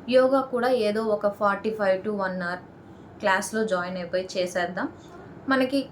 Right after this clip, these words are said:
కానీ అయినా కూడా మాకు తగ్గలేదు, చేంజెస్ రాలేదు అని అనుకుంటే మాత్రం అలా కాదు చేయాల్సింది. అది రాంగ్. మనం ఫస్ట్ ఫుడ్‌లో చేంజెస్ తీసుకురావాలి. అవేంటి? క్యాబేజ్, కాలీఫ్లవర్,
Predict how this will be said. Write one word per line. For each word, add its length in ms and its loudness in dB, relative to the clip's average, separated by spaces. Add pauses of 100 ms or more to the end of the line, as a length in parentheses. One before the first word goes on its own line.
(100)
కానీ 260 4
అయినా 300 6
కూడా 240 4
మాకు 340 -2 (260)
తగ్గలేదు, 600 -2 (160)
చేంజెస్ 480 0
రాలేదు 440 -2 (340)
అని 160 -2
అనుకుంటే 480 -2
మాత్రం 360 -4 (120)
అలా 260 2
కాదు 280 -4
చేయాల్సింది. 680 -8 (360)
అది 180 4 (120)
రాంగ్. 380 0 (880)
మనం 280 2 (140)
ఫస్ట్ 480 2 (640)
ఫుడ్‌లో 400 4
చేంజెస్ 500 -2 (160)
తీసుకురావాలి. 760 -6 (560)
అవేంటి? 520 2 (140)
క్యాబేజ్, 440 4
కాలీఫ్లవర్, 840 0